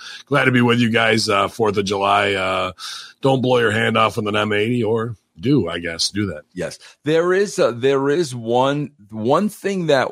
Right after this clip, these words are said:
Speaker 2: was reported on the, uh, dirt sheets about a couple of weeks ago that, that may actually be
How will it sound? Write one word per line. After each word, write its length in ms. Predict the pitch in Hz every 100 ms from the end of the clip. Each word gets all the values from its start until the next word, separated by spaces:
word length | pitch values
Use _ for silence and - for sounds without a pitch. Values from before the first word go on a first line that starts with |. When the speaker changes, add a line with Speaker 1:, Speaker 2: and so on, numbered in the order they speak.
| -
Speaker 2:
was 340 | 113 127 127 107
reported 680 | 104 101 - 104 107 104
on 400 | 92 90 90 87 -
the, 380 | 87 92 90 87
uh, 120 | 85 80 80
dirt 320 | 73 104 107 -
sheets 320 | 95 87 -
about 260 | 87 101
a 80 | 95
couple 320 | 95 113 101
of 60 | 101
weeks 320 | 98 107 -
ago 260 | 101 95 98
that, 300 | 107 110 - - - _
that 400 | 117 131 120 -
may 420 | 143 160 220 226 -
actually 640 | 156 180 - 165 147 139
be 400 | 131 123 123 120